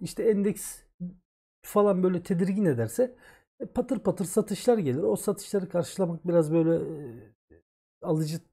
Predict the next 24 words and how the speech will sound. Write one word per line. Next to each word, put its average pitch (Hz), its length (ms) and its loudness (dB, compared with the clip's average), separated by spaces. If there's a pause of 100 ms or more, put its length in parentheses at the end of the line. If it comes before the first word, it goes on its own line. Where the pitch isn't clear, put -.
tarafını 156 500 0 (520)
sıkıntıya 160 520 -2
sokabilir. 170 600 -2
Bugün 135 240 -4
de 170 80 2
öyle 165 340 0
bir 170 60 -2
gündü. 165 440 -2 (520)
E, 165 80 -4
yine 180 580 -2 (120)
kötü 190 280 -4
bir 139 40 -2
şeyin 156 280 -2
göstergesi 139 640 -2
değil. 147 160 0
Şu 151 220 -4
an 123 140 -4
için 165 240 -4
değil 135 140 0
en 117 100 -2
azından. 110 480 -6 (400)
E, 135 100 -6
yani 170 480 -2
ama 226 420 0